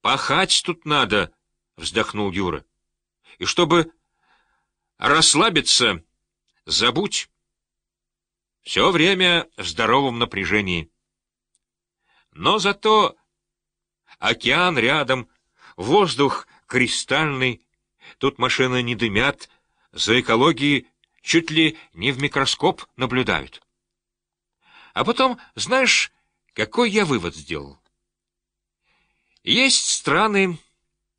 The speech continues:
по своей сути, центростремительные, куда все стремятся, а есть центробежные, из которых всяк спрыгнуть рад.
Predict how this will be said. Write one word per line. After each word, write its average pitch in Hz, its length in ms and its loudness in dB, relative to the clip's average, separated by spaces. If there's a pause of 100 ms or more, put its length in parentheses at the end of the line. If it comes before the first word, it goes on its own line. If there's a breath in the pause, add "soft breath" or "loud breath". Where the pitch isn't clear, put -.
(180 loud breath)
по 147 100 0
своей 196 240 0
сути, 202 520 -4 (180)
центростремительные, 160 1400 -2 (1300 loud breath)
куда 170 420 0 (640)
все - 460 2
стремятся, 107 800 -2 (480 loud breath)
а 120 100 0
есть 240 520 0
центробежные, 92 960 -4 (580 loud breath)
из 196 160 -2
которых 196 440 0 (140 soft breath)
всяк - 440 -2 (120)
спрыгнуть 123 640 0
рад. 101 300 -4